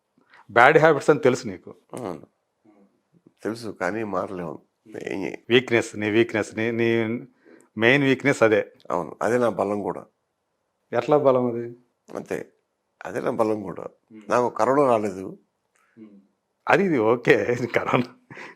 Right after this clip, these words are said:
Speaker 1: కరోనాకి దానికి ముడిపెడతావు ఎందుకు? నీ బ్యాడ్ హ్యాబిట్స్‌కి, కరోనాకి. అంటే, గ్యాప్ రా-, నువ్వు ఇప్పుడు ఎప్పుడు సంగతి నువ్వు వచ్చింది? రెండు వేల నాలుగులో, మూడులోనా?
Speaker 2: నాలుగు, ఆ, సారీ, రెండు వేల రెండు మనసుతో.
Speaker 1: మనసుతో, రెండు వేల రెండు. ఆ,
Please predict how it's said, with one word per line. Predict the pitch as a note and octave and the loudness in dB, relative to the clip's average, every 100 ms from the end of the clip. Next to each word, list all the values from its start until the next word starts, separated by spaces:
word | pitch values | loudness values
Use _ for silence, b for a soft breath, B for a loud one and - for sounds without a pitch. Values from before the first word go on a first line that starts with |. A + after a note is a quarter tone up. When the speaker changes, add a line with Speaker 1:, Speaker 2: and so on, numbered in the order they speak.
| - | 0
Speaker 1:
కరోనాకి | G#2 B2+ E3 F3 | 4 6 6 6
దానికి | D#3 D3 C#3 | 6 6 4
ముడిపెడతావు | C3+ C#3 C3+ C3+ C3 | 2 4 4 6 4
ఎందుకు? | B2 B2+ | 2 -2
నీ | C3+ A#2+ | 0 2
బ్యాడ్ | G#2+ A#2 B2 | 4 6 8
హ్యాబిట్స్‌కి, | C#3 B2+ B2 C#3 | 6 4 2 0
కరోనాకి. | - A2+ A2+ G#2+ G#2 A#2+ A#2+ _ _ _ _ _ - b b b | 2 4 4 0 -4 -8 -10 _ _ _ _ _ -20 b b b
అంటే, | C3 D3+ | -2 0
గ్యాప్ | A2 A#2 D#3 - | 4 6 6 6
రా-, | A#2+ G#2 | 2 2
నువ్వు | G#2+ A#2+ D3+ | -2 0 0
ఇప్పుడు | - A2 B2+ A2+ | 0 0 0 0
ఎప్పుడు | G#2+ - A#2+ | -2 -2 -2
సంగతి | A#2 A2 A2 G#2 | 0 -2 -2 -4
నువ్వు | G2+ G2+ | -6 -8
వచ్చింది? | G2+ G2+ G2+ G2+ | -8 -12 -8 -6
రెండు | G#2 A2 A2+ | -4 -2 0
వేల | A2+ G#2+ A#2+ A#3+ A#3+ _ _ _ _ - | 2 2 0 -2 -6 _ _ _ _ 2
నాలుగులో, | G2+ A2 G#2+ G#2 | 6 6 6 2
మూడులోనా? | B2 B2 A2+ G2 F#2 C3 B3 - _ - | 4 4 6 4 2 -4 -6 -12 _ -8
Speaker 2:
నాలుగు, | G#2+ A2 G#2 - - | -2 -2 -2 -8 -4
ఆ, | A2+ A#2+ G#2 | 0 0 0
సారీ, | A#2 G2+ | 0 0
రెండు | D2 G#2 | -4 -6
వేల | A#2+ A#2 | -4 -4
రెండు | G#2+ A2+ G2+ - _ - | -4 -4 -6 -8 _ -6
మనసుతో. | G#2 G#2+ - - | -4 -4 -10 -6
Speaker 1:
మనసుతో, | B2 C3 C3+ - G2+ | 4 4 4 2 0
రెండు | G#2 A2+ | 2 4
వేల | A2+ G#2 | 6 6
రెండు. | G2+ G2 - _ _ b b b | 2 -2 -6 _ _ b b b
ఆ, | - | 2